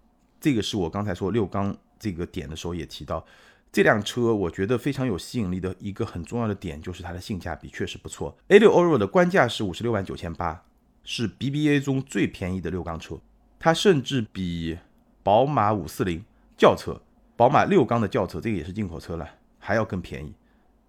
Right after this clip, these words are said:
所以从性价比的角度来说，我觉得还是非常有吸引力的。当然了，终端再有一些折扣，裸车在五十万左右，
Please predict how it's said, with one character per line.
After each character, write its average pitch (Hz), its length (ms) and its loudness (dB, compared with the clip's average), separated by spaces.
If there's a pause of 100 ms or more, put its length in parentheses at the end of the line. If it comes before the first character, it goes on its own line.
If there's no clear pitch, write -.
(220)
所 135 180 2
以 117 320 2 (400)
从 139 200 -4
性 196 240 2
价 135 120 6
比 90 140 -4
的 85 80 -6
角 82 140 -6
度 85 100 -8
来 78 100 -4
说， 87 160 -6
我 82 80 -4
觉 85 160 -8
得 90 180 -4
还 - 140 -12
是 87 160 -10
非 104 140 -6
常 101 100 -6
有 85 140 -6
吸 - 200 -12
引 85 100 -6
力 78 80 -6
的。 76 80 -6
当 170 160 6
然 170 100 8
了， 156 160 2 (260)
终 160 160 0
端 165 140 4
再 165 100 2
有 107 80 2
一 82 40 -4
些 - 120 -4
折 92 200 -4
扣， - 260 -2 (400)
裸 101 240 2
车 131 160 0
在 120 320 0
五 98 140 -6
十 107 100 -4
万 120 100 -2
左 85 160 -6
右， 92 160 -4